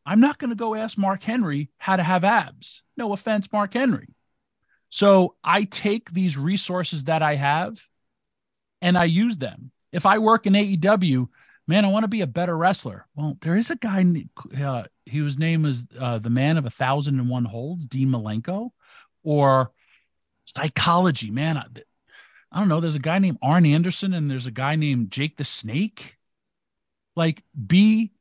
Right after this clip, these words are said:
if you're going to turn, 'cause Bubba, you and I have done this. You and I have, "Hey, what'd you think of our match?" Blah, blah, blah, blah, when we're starting out younger. But then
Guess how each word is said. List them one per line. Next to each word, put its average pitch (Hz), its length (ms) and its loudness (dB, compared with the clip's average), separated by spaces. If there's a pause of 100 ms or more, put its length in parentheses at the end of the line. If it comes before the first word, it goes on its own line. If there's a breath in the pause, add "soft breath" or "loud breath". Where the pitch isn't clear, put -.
(300)
if 180 200 0
you're 180 100 4
going 226 360 4
to 208 120 -2
turn, 180 500 -2
'cause 156 220 -2
Bubba, 170 400 2
you 180 260 0
and 208 100 4
I 190 160 4
have 143 280 -2
done 190 260 -2
this. - 480 -16 (800)
You 208 240 2
and 196 80 4
I 180 200 6
have, 151 260 0
"Hey, 214 180 2
what'd 151 240 0
you 165 40 -6
think 175 220 -10
of 160 120 -10
our 165 120 -2
match?" 185 340 -4
Blah, 151 80 -8
blah, 143 200 -4
blah, 175 260 6
blah, 131 80 2
when 127 140 4
we're 131 80 2
starting 156 500 -2
out 147 280 -4
younger. 131 720 -2 (1040)
But 151 200 2
then 160 520 8